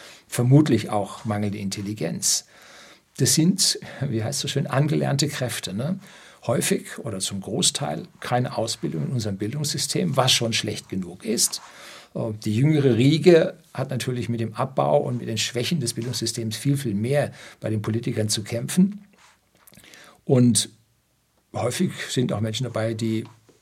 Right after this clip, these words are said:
Studium abgebrochen haben, keine Ausbildung haben. Früher hat man sowas genannt, Training on the Job. Ja, ohne Ausbildung, Training on the Job. Und das war aus meiner persönlichen Sicht früher die neudeutsche Umschreibung,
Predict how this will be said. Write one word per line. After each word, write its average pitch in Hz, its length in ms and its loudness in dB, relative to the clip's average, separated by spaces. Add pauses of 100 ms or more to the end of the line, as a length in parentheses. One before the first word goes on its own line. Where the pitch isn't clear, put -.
(120)
Studium 113 340 -4
abgebrochen 110 600 -2
haben, 127 280 -2
keine 107 360 -4
Ausbildung 135 500 -4
haben. 131 340 -2 (360)
Früher 135 400 2
hat 139 140 -2
man 123 140 0
sowas 120 320 -2
genannt, 110 440 -2
Training 135 420 4
on 113 200 -2
the 110 80 0
Job. - 300 -6 (340)
Ja, - 280 -6
ohne 139 280 -4
Ausbildung, 107 480 -4
Training 113 400 0
on 104 140 -6
the 90 60 -8
Job. - 360 -2 (640)
Und 113 520 4
das 131 180 2
war 117 240 6
aus 98 140 2
meiner 113 200 0
persönlichen 113 520 2
Sicht 117 300 -4
früher 117 320 2
die 107 300 -2 (520)
neudeutsche 107 800 2
Umschreibung, 104 800 -2